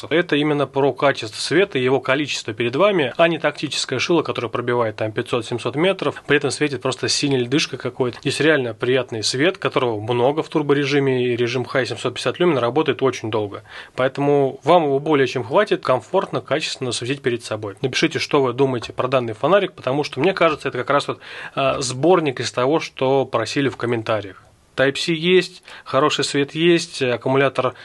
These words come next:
емкий, сменный, потому что многие не любят, чтобы аккумулятор был не сменный. Здесь можно поменять аккумулятор. Также есть функция пауэрбанка, что, мне кажется, является плюсом, если у вас фонарик на каждый день, потому что вам тогда можно не носить с собой отдельный пауэрбанк, просто фонарь заменяет вам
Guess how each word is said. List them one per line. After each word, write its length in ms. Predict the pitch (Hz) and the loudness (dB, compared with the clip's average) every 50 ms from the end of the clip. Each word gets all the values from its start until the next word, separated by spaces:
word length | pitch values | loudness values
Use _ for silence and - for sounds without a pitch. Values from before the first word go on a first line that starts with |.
| - - _ | -20 -12 _
емкий, 580 | - 131 131 170 180 185 170 175 - 170 165 156 | -6 2 4 4 4 4 2 0 0 0 0 2
сменный, 680 | - - - 131 127 139 160 175 175 170 165 156 147 143 | 2 0 -2 0 0 2 2 4 4 2 2 2 2 0
потому 300 | 139 - - 127 131 123 | 0 -2 -2 -2 -2 -2
что 140 | - - 127 | -2 -2 0
многие 240 | 135 135 127 127 | 0 0 0 -2
не 120 | 123 123 127 | -2 -2 -2
любят, 220 | 131 131 123 120 | -2 -2 -2 -2
чтобы 400 | - - - 127 120 120 120 113 | -4 -4 -4 -4 -2 -2 -2 -2
аккумулятор 400 | 113 - - 131 131 127 - 120 | -4 -2 -2 -2 -2 0 -2 -4
был 160 | 123 123 127 | -4 -4 -2
не 100 | 123 123 | -2 -2
сменный. 360 | 113 - - - 127 123 113 107 | -2 -4 -4 -2 -2 -2 -2 -2
Здесь 240 | 107 135 135 - | -2 -2 -2 0
можно 260 | - 135 143 135 131 120 | 0 0 2 2 0 -4
поменять 380 | - 123 123 127 139 135 - | -4 -2 -2 0 0 -2 -4
аккумулятор. 480 | - - 127 117 113 107 98 - - - - - | -6 -6 -6 -4 -4 -4 -6 -8 -12 -16 -6 0
Также 300 | - 165 180 147 135 139 | 2 2 2 2 -2 -2
есть 220 | 143 143 127 - | -2 -2 -2 -4
функция 440 | - - 156 151 135 - - 135 123 | -2 -2 -2 -2 -2 -2 -2 -2 -2
пауэрбанка, 640 | 117 - 135 127 127 127 123 123 160 190 196 - - | 0 2 2 2 2 2 2 4 2 2 2 0 -2
что, 460 | - - - - 139 135 131 127 120 | -2 -4 -2 2 2 4 4 2 2
мне 160 | 120 123 127 | 2 0 0
кажется, 560 | 127 - 135 127 120 113 - - - 123 123 | 2 2 0 0 0 -4 -8 -4 -2 0 0
является 480 | 120 120 120 123 127 131 127 120 - - | 0 0 0 0 2 0 0 0 -4 -6
плюсом, 420 | - - 147 135 - - - 104 | -2 0 0 0 0 -2 -4 -4
если 220 | 107 101 - - 110 | -2 -4 -4 -4 -4
у 40 | 107 | -6
вас 120 | 107 98 | -6 -4
фонарик 400 | - 131 123 120 110 107 - - | -2 0 0 0 0 -2 -4 -6
на 180 | 110 107 104 104 | -4 -4 -4 -2
каждый 300 | - 120 117 127 147 165 | -2 -2 -2 -2 -2 0
день, 260 | 214 240 240 233 - - - - - - - | 2 2 0 0 -4 -10 -14 -16 -16 -16 -6
потому 260 | 120 120 127 156 156 | -2 -2 0 0 0
что 160 | 151 - - | -2 0 2
вам 240 | 135 165 170 147 139 - - | 4 4 4 2 -2 -4 -4
тогда 240 | 127 131 131 151 | -2 0 2 2
можно 240 | 147 147 147 127 131 | 2 2 0 0 0
не 60 | 135 | 0
носить 300 | 131 135 127 - 135 117 | 0 -2 -2 -4 -6 -4
с 20 | - | -4
собой 240 | - 123 120 123 139 | -2 0 0 0 2
отдельный 240 | 156 208 202 185 | 4 4 4 4
пауэрбанк, 720 | - - 160 156 151 151 143 151 151 147 143 135 - - - | 4 2 2 2 2 2 2 4 4 4 2 0 -4 -6 -4
просто 320 | - 127 123 113 - 110 | -2 -2 -2 -2 -4 -4
фонарь 240 | - 135 147 180 170 | -2 0 0 2 0
заменяет 400 | 127 120 120 127 143 147 - - | 0 -2 -2 0 0 -2 0 0
вам 180 | 135 127 127 | 0 0 0